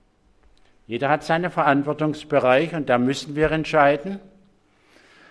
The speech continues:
Aber wenn ich keine Verantwortung habe in der Politik oder da oder dort, dann kann ich sagen, ich kann zuschauen, ich muss mich nicht aufregen, muss mir meine Gesundheit nicht kaputt machen, nur weil andere Leute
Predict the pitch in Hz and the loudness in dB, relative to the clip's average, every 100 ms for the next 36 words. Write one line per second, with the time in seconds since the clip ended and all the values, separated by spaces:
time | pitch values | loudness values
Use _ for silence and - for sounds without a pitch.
0 | _ _ - 113 117 120 120 - - 135 | _ _ -12 -6 -4 -2 -4 -6 2 2
1 | 156 170 - 175 170 175 175 175 170 156 | 2 -4 0 2 2 0 -6 -4 -4 -2
2 | 147 156 156 165 151 127 131 123 139 131 | 2 2 2 -4 -8 -8 -8 -8 -6 -4
3 | 131 131 156 151 - - - 120 123 117 | -4 -4 -8 -8 -18 -14 -10 -8 -8 -2
4 | 127 123 139 151 135 123 117 127 127 127 | 2 4 4 0 -6 -6 -4 0 0 0
5 | - - - 117 123 120 127 120 120 131 | -10 -14 -10 -8 -6 -6 -2 -2 -2 -8
6 | - 123 - 120 - 185 - 104 98 95 | -14 -16 -10 -10 -6 -6 -6 -8 -8 -12
7 | 117 117 143 143 175 - 139 117 117 117 | -12 -10 -10 -10 -10 -8 -4 -4 -4 -8
8 | 113 117 127 - _ - - _ _ 117 | -8 -10 -14 -18 _ -20 -20 _ _ -20
9 | 104 117 117 120 120 123 131 131 135 127 | -14 -10 -6 -6 -8 -12 -10 -8 -6 -6
10 | 131 - - 143 113 - 107 104 110 101 | -8 -12 -12 -12 -14 -14 -14 -14 -18 -20
11 | _ _ - 120 117 120 117 120 120 120 | _ _ -10 -4 -4 -4 -6 -8 -6 -4
12 | 117 113 113 117 | -2 -2 -4 -8